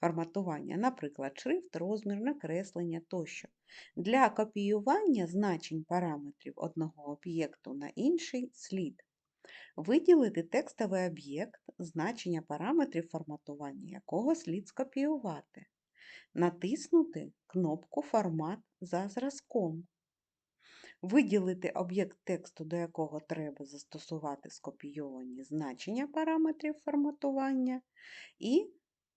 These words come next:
текст стане таким же самим за форматом, як і той текст, з якого ви скопіювали формат. Давайте розглянемо, що таке абзац.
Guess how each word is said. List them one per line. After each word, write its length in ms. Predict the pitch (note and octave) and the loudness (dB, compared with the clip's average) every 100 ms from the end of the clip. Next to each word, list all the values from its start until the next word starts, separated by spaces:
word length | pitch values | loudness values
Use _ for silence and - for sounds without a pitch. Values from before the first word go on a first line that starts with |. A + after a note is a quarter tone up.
| _ _ _ _ _ | _ _ _ _ _
текст 480 | - B3 D#4+ - - | 6 6 6 -2 -18
стане 580 | - - G#3 F3 D#3 D#3 _ _ - | -10 0 2 2 -2 -6 _ _ -4
таким 480 | E3 E3 F3+ D#3+ D3 | -4 -2 -2 -2 -4
же 160 | C#3+ - _ | -10 -14 _
самим 540 | - E3 G3+ D4 E4+ | -4 -2 0 0 2
за 160 | D#4+ D4+ | 2 2
форматом, 760 | D4+ D4 C#4 C#4 C#4 B3 B3+ - _ - - - | 2 2 4 2 2 0 -2 -6 _ -20 -16 -2
як 280 | F3 E3+ D3+ | 0 0 -4
і 40 | |
той 300 | - G3 D4+ | -2 0 0
текст, 420 | D4 C#4+ D4 - - | 2 2 0 -14 -8
з 100 | D#3+ | -4
якого 540 | E3 D#3+ F#3+ G#3+ C4 | -2 0 -2 2 0
ви 340 | A3 D3+ F#3+ A3+ | 0 -4 -4 -4
скопіювали 1080 | - - D#3+ D3+ C#3+ C3 C#3 E3+ G3 F3+ _ | -10 -12 -10 -10 -12 -8 -6 -4 -6 -8 _
формат. 400 | - D3 D3+ C#3+ _ _ _ _ _ _ _ _ _ _ _ _ _ _ _ _ _ _ _ _ _ _ _ _ _ _ _ _ _ _ _ _ _ _ _ _ _ _ _ | -8 -8 -8 -14 _ _ _ _ _ _ _ _ _ _ _ _ _ _ _ _ _ _ _ _ _ _ _ _ _ _ _ _ _ _ _ _ _ _ _ _ _ _ _
Давайте 500 | - D3+ E3 F4 F4 | -6 -2 0 0 0
розглянемо, 760 | G#3+ F#3+ F3+ F3 G#3+ A#3+ G3+ F3+ | -2 -2 -2 -2 0 -2 -2 -4
що 300 | F3+ - F#3 | -4 -6 -8
таке 420 | G3+ F3+ - E3 - | -8 -10 -10 -12 -8
абзац. 720 | E3 D#3+ D#3+ D3+ C#3+ - | -8 -8 -6 -8 -10 -20